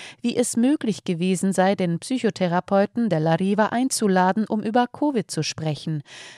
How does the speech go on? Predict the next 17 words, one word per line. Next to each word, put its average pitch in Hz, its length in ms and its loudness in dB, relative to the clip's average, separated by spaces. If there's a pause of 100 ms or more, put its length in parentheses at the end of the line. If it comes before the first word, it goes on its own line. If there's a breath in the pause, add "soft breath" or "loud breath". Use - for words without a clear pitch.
wo 233 100 6
er 240 80 4
doch 240 160 2
gerade 233 440 4
wegen 269 300 2
seiner 165 320 -2
Kritik - 500 -6
gegenüber 165 520 -2
den 165 200 -2
Injektionen 175 840 -2
gegen 180 260 -2
covid 185 400 -2
aus 208 220 0
der 233 160 0
Ärztekammer 196 720 -2
ausgeschlossen 165 800 -4
wurde. 151 400 -4